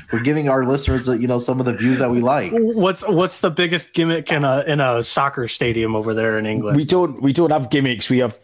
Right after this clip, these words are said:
Speaker 3: um,
Speaker 2: Yeah, you
Speaker 3: so
Speaker 2: do.
Speaker 3: we, we have, we have supporters and fans who create atmosphere, stuff like that.
Speaker 2: The,
Speaker 3: So
Speaker 2: the
Speaker 3: we do.
Speaker 2: whole, all fourteen major leagues over there in soccer is a big gimmick.
Speaker 3: We do it organically, Noah, is what we do.
Speaker 2: <laughs>
Speaker 3: Um,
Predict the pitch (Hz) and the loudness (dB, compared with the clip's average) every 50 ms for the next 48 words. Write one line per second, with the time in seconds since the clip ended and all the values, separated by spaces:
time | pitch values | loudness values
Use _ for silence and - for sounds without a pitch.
0 | - - - - 117 120 123 120 - 214 226 226 240 226 190 170 - - - 151 | -20 -18 -10 -4 -2 0 0 2 2 2 2 2 2 2 2 0 0 0 0 2
1 | 151 147 147 147 147 139 - - - - - 135 147 151 165 147 156 165 170 151 | 2 2 2 2 0 0 -4 -10 -20 -14 -4 0 2 2 2 4 2 2 2 0
2 | 139 139 160 170 180 - - - 160 - - 156 160 160 165 165 156 147 131 120 | 0 2 2 2 2 2 0 -2 -2 -2 0 0 2 2 2 2 2 0 0 0
3 | 127 120 - - - 135 139 143 139 139 127 107 131 127 117 - - 131 131 131 | 0 -2 -2 0 0 2 2 2 2 2 0 2 0 -2 -2 0 0 2 2 2
4 | 123 127 123 107 - 127 - - - 127 120 113 104 - - - 107 - 135 123 | 2 2 0 -2 -2 -4 -2 0 2 2 2 2 0 -2 -2 -2 -2 0 0 2
5 | 117 123 - - - _ _ _ _ _ - 185 - - - 131 123 131 127 131 | 2 0 0 -2 -6 _ _ _ _ _ -2 0 2 2 2 2 2 0 0 2
6 | - 190 208 220 220 - 190 - - - - _ _ - - - - - - 160 | 2 2 2 2 2 0 -2 -6 -12 -20 -20 _ _ -20 -20 -18 -10 -4 -2 0
7 | 196 208 202 - - - 214 233 233 185 - - 202 190 185 180 175 170 180 160 | 2 2 0 0 0 0 0 0 0 -2 -2 0 2 2 2 2 2 2 2 2
8 | 165 156 143 151 180 175 147 127 143 131 120 123 117 117 117 117 113 113 110 - | 0 2 2 2 2 0 0 0 -2 -2 -2 -2 -2 -2 0 0 -2 -2 -4 -4
9 | - 123 117 113 - - 117 107 107 104 110 107 92 - 120 107 104 104 - 117 | -4 -2 -2 -4 -4 -4 -4 -4 -4 -4 -4 -6 -4 -4 -6 -6 -6 -6 -6 -6
10 | 107 104 98 - - - - - - _ - - _ _ _ - - - - 143 | -6 -6 -6 -10 -10 -10 -10 -10 -10 _ -20 -20 _ _ _ -10 -8 -4 -2 0
11 | 139 151 147 - 170 160 160 156 - 151 151 151 143 120 160 156 160 160 147 139 | 0 2 2 0 0 2 0 0 0 0 0 2 2 0 0 0 0 0 -2 -2
12 | - - 135 123 113 120 120 113 110 101 92 - 120 107 110 120 - - 123 107 | -2 0 0 2 2 2 2 2 0 0 -2 -2 -2 -2 0 -2 0 0 0 0
13 | 95 - 110 107 120 - _ _ - - - - 127 - 139 139 143 147 147 147 | 0 0 -2 -2 -2 -6 _ _ -20 -20 -14 -8 -4 -2 0 0 2 2 2 2
14 | 147 143 - | 0 -2 -4